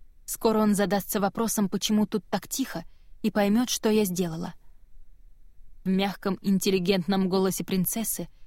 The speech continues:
слышалась несвойственная ему спешка. «Скажи, насколько ты уверена, что у тебя получится пройти три оставшихся испытания?» Кива так удивилась, что прекратила зевать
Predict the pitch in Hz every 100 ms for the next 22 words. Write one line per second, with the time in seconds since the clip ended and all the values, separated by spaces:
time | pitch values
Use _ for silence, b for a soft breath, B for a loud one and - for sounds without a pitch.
0 | - - 226 226 - 220 208 220 214 -
1 | 214 220 226 214 220 214 190 214 220 -
2 | 185 - - 180 - - - - - -
3 | - - - - - - - - - -
4 | - - - 240 175 143 - - 277 262
5 | - 277 - 208 208 220 247 233 208 226
6 | 220 208 214 - 196 226 - - - 202
7 | 196 254 - 226 220 - 220 - 214 -
8 | 247 - 285 180 156 156 180 - - -
9 | - - - - - - - - - 202
10 | 185 - 180 175 175 170 202 214 - -
11 | 185 190 190 185 220 220 214 220 185 160